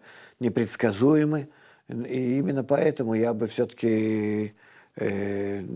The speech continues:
отнёс бы это к общей программе н-, нашего и всеобщего исторического развития. Потому что тут нет,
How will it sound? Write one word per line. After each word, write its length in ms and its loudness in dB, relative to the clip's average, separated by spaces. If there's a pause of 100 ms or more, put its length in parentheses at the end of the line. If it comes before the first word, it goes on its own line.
(120)
отнёс 440 -2
бы 140 2
это 420 2 (420)
к 360 4 (120)
общей 340 0
программе 800 -2 (440)
н-, 540 -6
нашего 720 0
и 220 0
всеобщего 880 0 (120)
исторического 720 -2
развития. 680 -6 (680)
Потому 160 -2
что 160 -6
тут 200 -8
нет, 240 -2